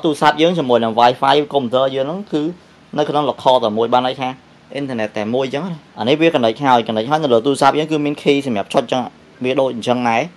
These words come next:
Tôi thì nhóm ăn mà hai nhà nó đi chứ. Nè. Ở lấy ra toàn set key hỏi.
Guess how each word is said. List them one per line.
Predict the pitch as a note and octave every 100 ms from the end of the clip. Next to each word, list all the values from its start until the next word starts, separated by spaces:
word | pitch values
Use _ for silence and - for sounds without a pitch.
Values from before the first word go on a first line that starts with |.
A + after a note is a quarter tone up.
| - _ _
Tôi | -
thì | A2+
nhóm | A2+ A#2+
ăn | A#2
mà | A2
hai | A#2
nhà | B2
nó | G#2+ G#2+ A2+
đi | B2 A2
chứ. | C3+ - -
Nè. | - G2 - - _
Ở | -
lấy | G#2+ B2+
ra | C3
toàn | C3
set | C3+ B2+
key | - C#3 B2+
hỏi. | B2 A2+